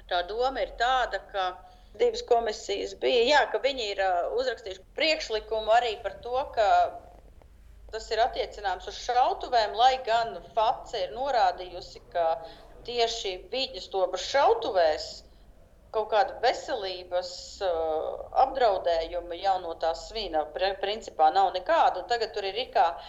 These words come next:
priekšlikums bijis, ka ja šautuvē var, uh, izņemt no tiem vaļņiem līdz deviņdesmit procentiem no svina, tad tur varēs šaut ar svinu. Tā kā, Oskar, tu savās mežģīrbēs vari rakstīt,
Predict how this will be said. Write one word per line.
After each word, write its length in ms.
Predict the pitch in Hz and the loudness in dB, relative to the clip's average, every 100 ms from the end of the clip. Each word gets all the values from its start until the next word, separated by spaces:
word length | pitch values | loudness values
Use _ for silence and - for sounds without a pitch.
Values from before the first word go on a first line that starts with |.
| - | -20
priekšlikums 680 | - 269 339 - - - - | -8 -6 -6 -8 -10 -10 -8
bijis, 540 | - 277 254 220 - - - | -2 -2 0 -6 -10 -18 -4
ka 180 | 202 185 180 - - - - | 4 6 4 -4 -18 -20 -14
ja 140 | 202 220 | 2 2
šautuvē 680 | - 262 247 311 - 208 196 185 185 | 2 4 4 4 -4 -2 2 2 4
var, 240 | 208 190 | 6 6
uh, 360 | 180 160 - - | 4 -2 -4 -8
izņemt 440 | 254 247 196 170 190 | -10 -6 -6 -6 -4
no 100 | 185 | -4
tiem 220 | 190 185 | -2 2
vaļņiem 540 | 190 208 240 254 190 185 | 6 6 4 0 -4 -4
līdz 300 | 175 208 - | -6 -6 0
deviņdesmit 540 | 226 240 196 180 - - | 0 0 -4 -10 -14 -4
procentiem 800 | 214 262 226 175 - 180 170 170 | 0 0 0 -4 -6 -6 -6 -6
no 120 | 170 | -6
svina, 460 | 175 - 349 370 233 - | -6 -4 0 2 0 4
tad 300 | 240 240 - - - | 2 2 -4 -14 -16
tur 180 | - 247 | 0 2
varēs 300 | 233 220 - | 4 2 0
šaut 280 | - 208 226 | 0 0 0
ar 60 | 180 | -8
svinu. 420 | - 185 143 151 | -6 -8 -8 -6
Tā 100 | 185 | -4
kā, 140 | 185 180 | 2 2
Oskar, 380 | - - 185 - | 0 -2 -2 -2
tu 80 | |
savās 320 | 170 202 165 165 | -6 -2 0 0
mežģīrbēs 520 | 240 254 214 170 170 185 | -2 -2 -2 -2 -4 -2
vari 180 | 185 | -2
rakstīt, 400 | 202 - - 156 | -2 -4 -8 -10